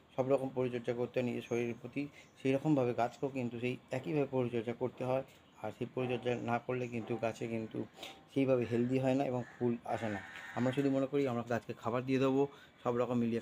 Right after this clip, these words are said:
খাবার দিয়ে দেবো, তাহলেই কিন্তু গাছ আমাদের কিন্তু প্রচুর প্রচুর কিন্তু ফুল দেবে। এটা কিন্তু ভুল ধারণা। গাছকে কিছু বিশেষ পরিচর্যা করতে হয়। আর সেই বিশেষ পরিচর্যা করতে গেলে কী করতে হয়? যেমন এই গাছ, গাছকে ঠিক রাখতে গেলে আমাদের যেমন কিছু বি-, আহ, ওষুধপত্র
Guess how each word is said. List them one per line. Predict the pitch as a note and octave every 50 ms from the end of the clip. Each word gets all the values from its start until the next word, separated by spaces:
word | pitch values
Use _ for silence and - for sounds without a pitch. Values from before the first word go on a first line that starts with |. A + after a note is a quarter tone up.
| -
খাবার | - A2 A#2 A#2+ A#2+
দিয়ে | B2 C3 B2+
দেবো, | B2+ B2 B2
তাহলেই | B2 A#2 A2 A2 A#2+
কিন্তু | A#2+ B2+ A#2+ A2+ A#2+
গাছ | G#2+ A2 A2+ A2 A#2
আমাদের | A2 A2 G#2+ A2 G#2 -
কিন্তু | - A2+ G#2+ G2+ - A#2 G#2+
প্রচুর | G#2 - - - - C3+ A#2+
প্রচুর | A#2+ A#2 A2+ A2 A2
কিন্তু | - A2 G#2 G#2
ফুল | G2+ - A#2 A#2 A#2
দেবে। | A#2+ A#2+ B2 B2+ - - - - - _ -
এটা | - G#2+
কিন্তু | G#2+ G#2+ G#2 G#2+
ভুল | G2+ A#2 C3+ C3+
ধারণা। | C3+ C3 B2+ C3+ C3+ D3 D3+ D#3 - - - - - -
গাছকে | G#2+ G#2+ - - A#2+ A2+
কিছু | A#2 A#2 A#2+
বিশেষ | A2 A#2+ A#2 C#3 C#3 -
পরিচর্যা | - A#2 A2+ G#2 G#2+ G#2 F#2 G#2+
করতে | G#2 - A2+ G#2+ - - C3+
হয়। | A2+ A2 F#2 E2+ - - - - - - - - -
আর | A#2 A2+ G#2+ -
সেই | - A#2+
বিশেষ | A#2 B2+ C#3+ D3 - -
পরিচর্যা | D3 C#3+ C3+ D3 D3 C#3 D3
করতে | C#3 - C#3 - - C#3+
গেলে | C#3+ C#3+ C#3+
কী | C#3 -
করতে | C3+ C#3+ C#3 C3+ - D3+
হয়? | C3+ A#2+
যেমন | B2 A#2+ B2 B2+ B2 - - -
এই | B2+ A#2
গাছ, | G#2+ A#2+ A2+ A2+ - - - - - -
গাছকে | A#2+ A#2+ - - - D3+ -
ঠিক | - D3 C#3 C#3+
রাখতে | C#3 - - - C3+
গেলে | C#3 C#3
আমাদের | C3 B2 A#2+ A#2+ B2
যেমন | A#2+ A#2+ A#2+ B2 B2 B2 - - - - - - -
কিছু | - A#2 B2
বি-, | A#2 A#2+ B2 B2
আহ, | A#2 A2+ A2+ A2 G#2+ G#2+ G#2+ G#2 G2+ G#2 - - - -
ওষুধপত্র | C3 - - D3 C#3 C3 -